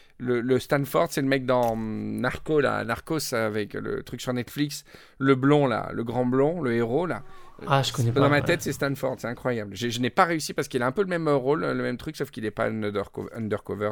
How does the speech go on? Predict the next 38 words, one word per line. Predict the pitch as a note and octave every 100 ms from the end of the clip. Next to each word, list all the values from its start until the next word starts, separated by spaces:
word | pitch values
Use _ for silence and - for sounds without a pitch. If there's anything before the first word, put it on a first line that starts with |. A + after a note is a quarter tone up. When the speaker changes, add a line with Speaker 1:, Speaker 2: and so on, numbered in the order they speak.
| G#2
Speaker 1:
dans, | F#2 F2+ - - - - -
dans | -
Speaker 2:
Ouais. | C#3
Speaker 1:
Narco. | A#2 A2 C3 - - - - - -
Et, | A2+ A2
euh, | G#2 G2+ G2+ G2 F#2+ F#2+ F#2+ F#2+
donc | F#2+
j'ai | G2 G2
mis, | A2+ B3
non, | A#3 A4
l'histoire, | F#4 - G3
franchement, | - C#3 F#3
c'est | C4 -
n'importe | B2 F#3 B3+ A#3+ F#3 -
quelle | E3
histoire, | C#3 - F#3 F#3 F3
euh, | C#3 C3 B2 A#2+ A#2 A2+
sur | - B2+
les | A#2+ A#2
cartels, | - A2+ - C#3 C#3+
euh, | A#2
les | A2
farc | G#2+ B2 B2+ -
en | A2
Colombie, | B2 A2 A2 B2 D#3+ - - - -
avec | A#2
des | A#2 A#2
otages, | A#2+ - C#3+ D#3+ D#3+
un | C#3+
type | - B2+
infiltré, | B2+ B2 A#2 - C3+ C3+ C#3+ D#3
une | D#3 C3
nana | B2+ C3
qui | C3 C3
lui | A#2+
file | A#2 B2+
un | A#2+ A2+
type. | - D#3 D#3+